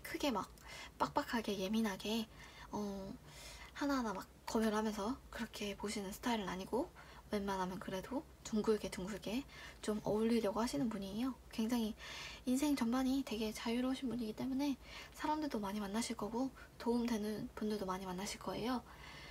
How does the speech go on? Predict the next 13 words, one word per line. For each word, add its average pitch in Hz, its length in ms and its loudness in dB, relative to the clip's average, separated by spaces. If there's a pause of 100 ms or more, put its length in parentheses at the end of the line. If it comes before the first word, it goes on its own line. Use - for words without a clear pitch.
(580)
어, 285 380 2
그만큼 262 920 4
이 247 160 6
질문자님께서는 233 920 2 (140)
구속이나 220 720 2
통제받는 233 500 2
걸 196 220 0 (160)
싫어하시는 247 960 0 (140)
측면이 240 400 2
있거든요. 185 460 -2 (1120)
지금 247 240 6
카드를 294 320 4
보면 214 520 2